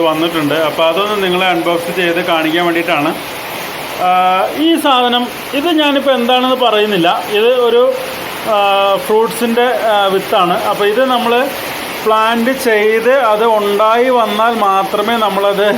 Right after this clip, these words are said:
വീഡിയോയിൽ കാണിക്കുന്നുള്ളൂ. കാരണം അതൊരു, ഒരു പ്രത്യേക, ആ, ഒരു ഐറ്റമാണ്. അത്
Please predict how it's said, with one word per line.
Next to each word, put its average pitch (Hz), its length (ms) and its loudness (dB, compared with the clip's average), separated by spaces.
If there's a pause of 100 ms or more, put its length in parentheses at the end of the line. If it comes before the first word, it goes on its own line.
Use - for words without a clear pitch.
(720)
വീഡിയോയിൽ 214 320 2 (100)
കാണിക്കുന്നുള്ളൂ. 196 600 2 (580)
കാരണം 202 340 2
അതൊരു, 220 280 2 (160)
ഒരു 214 120 2 (120)
പ്രത്യേക, 220 500 0 (540)
ആ, - 20 0 (360)
ഒരു 180 120 0 (140)
ഐറ്റമാണ്. 180 440 0 (380)
അത് 180 100 0